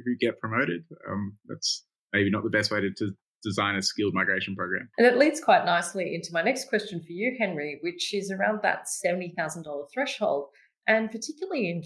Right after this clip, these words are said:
Speaker 2: caring industries, um, we've done research into aged care and how we need to improve, um, the skilled workforce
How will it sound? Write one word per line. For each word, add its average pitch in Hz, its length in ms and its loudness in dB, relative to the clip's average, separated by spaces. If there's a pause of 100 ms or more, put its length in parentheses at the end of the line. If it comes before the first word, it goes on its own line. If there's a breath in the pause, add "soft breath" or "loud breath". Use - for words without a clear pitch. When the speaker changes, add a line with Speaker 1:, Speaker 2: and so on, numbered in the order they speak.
Speaker 2:
caring 196 320 -2
industries, 156 800 -8 (160)
um, 156 320 -12
we've 220 200 0
done 214 280 0
research 165 520 -4
into 160 200 -12 (160)
aged 156 360 -6
care 220 160 -2
and 196 140 -2
how 156 160 -2
we 156 80 -6
need 156 200 -14
to - 240 -12
improve, 175 480 -6 (260)
um, 151 280 -10 (260)
the 180 80 -8
skilled 180 420 -2
workforce 170 600 0